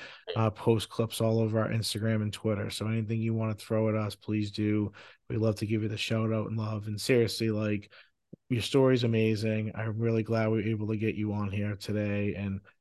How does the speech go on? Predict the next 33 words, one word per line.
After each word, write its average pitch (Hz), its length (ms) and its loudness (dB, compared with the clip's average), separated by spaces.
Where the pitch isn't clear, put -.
you 113 80 -2
know, 107 60 2
the 101 80 -4
best 113 340 0
of 104 80 0
luck 101 200 -4
to - 140 -4
you, 95 100 -6
for 98 200 -6
real. 95 140 -2
I 95 120 -4
hope 98 200 -6
that 95 140 -4
you 98 160 -4
succeed 101 600 -2
and, 95 240 -6
and 95 180 -8
accomplish 98 520 -6
it - 80 -10
is 101 240 -6
whatever 98 400 -6
it 95 80 -8
is 92 120 -10
that 87 120 -8
you're 92 140 -8
looking 95 240 -10
to 98 100 -10
accomplish 90 500 -10
over 92 140 -8
the 92 60 -10
next 92 160 -12
four 92 220 -10
years. - 440 -12